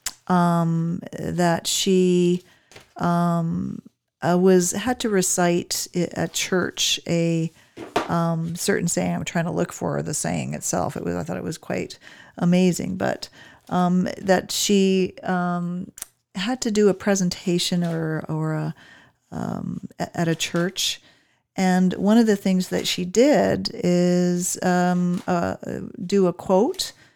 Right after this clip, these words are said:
and, and let's see if I can find it, because if I can, it would be brilliant to share it. I have it here in my, my, um, my notes. Hmm. Well,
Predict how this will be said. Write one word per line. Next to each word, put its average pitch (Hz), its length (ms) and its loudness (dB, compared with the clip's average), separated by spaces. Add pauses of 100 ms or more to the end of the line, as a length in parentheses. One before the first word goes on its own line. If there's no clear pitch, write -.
(240)
and, 196 340 0
and 254 280 0
let's 349 160 -2
see 349 140 2
if 320 140 0
I 233 100 2
can 233 180 -2
find 254 360 -2
it, - 160 -8 (220)
because 202 300 -6
if 202 160 -2
I 208 80 0
can, 254 320 2
it - 80 -6
would 190 140 -6
be 185 100 -4
brilliant 190 440 -4
to 185 80 -6
share - 280 -2
it. - 180 -10 (520)
I 202 60 -6
have 190 280 -2
it - 240 -6
here 214 320 -4
in 180 200 -2
my, 170 500 -4 (200)
my, 170 380 -4
um, 90 380 -8 (500)
my 180 160 -2
notes. - 680 -2 (840)
Hmm. 185 320 0 (2000)
Well, - 280 -8